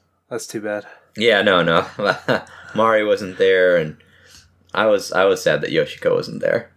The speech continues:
Speaker 2: I wanted to, to see her voice act, uh, the, the whole Chuny thing. Um, <laughs> I'd be interested to see what that's like live. Uh,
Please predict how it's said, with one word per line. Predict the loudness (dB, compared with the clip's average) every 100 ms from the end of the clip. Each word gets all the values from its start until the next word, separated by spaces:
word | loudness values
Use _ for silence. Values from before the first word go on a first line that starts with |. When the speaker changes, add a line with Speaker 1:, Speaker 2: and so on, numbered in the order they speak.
| -4
Speaker 2:
I | 0
wanted | 2 2
to, | 0 0 -2 -4
to | -4
see | -4 -4
her | -4
voice | 0 0 2
act, | 0 -2 -2
uh, | -2 0 -2
the, | 0 -2
the | 0
whole | 0 0
Chuny | -2 -6 -6 -4
thing. | -2 -2 -6 -18 -20 -20 _ _ _ _ _ -6
Um, | -2 0 0 -2 -6 -16 _ -20 -20 _
<laughs> | _ _ _ _ 0
I'd | 2
be | 2
interested | -2 -8 -10 -8
to |
see | -6 -6
what | 0
that's | 0 0
like | -2 -2
live. | 0 0 -2 -4 _ _ _ _ _ _ _ _ _ _
Uh, | -2 0 2 2 2 2 0 -2